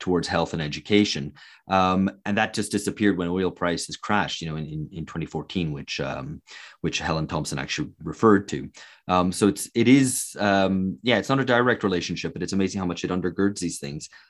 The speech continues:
One other note, I'm by chance reading a book which also makes this historical argument around energy,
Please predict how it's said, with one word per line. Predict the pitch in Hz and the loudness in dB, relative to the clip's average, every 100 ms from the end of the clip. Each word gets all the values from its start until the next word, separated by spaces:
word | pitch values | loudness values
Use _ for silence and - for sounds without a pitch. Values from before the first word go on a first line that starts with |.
| _ | _
One | - 117 135 | -10 0 4
other | 147 131 | 4 4
note, | 113 123 92 | 4 4 2
I'm | 98 87 - | 0 -2 -2
by | 95 | -4
chance | - 123 110 | 0 -2 0
reading | 107 101 92 | 2 2 0
a | |
book | 82 107 90 - | 2 2 2 -2
which | - - - | -2 -2 0
also | 110 131 147 | 2 4 4
makes | 117 95 | 2 2
this | 95 87 - | 0 -4 -8
historical | 90 90 110 113 120 87 | -10 -2 2 4 2 0
argument | 85 80 78 73 | -2 -6 -10 -6
around | 95 95 101 104 110 - - _ _ | -2 2 4 4 2 -2 -10 _ _
energy, | 104 98 95 - 139 147 | 0 2 0 -2 -8 -10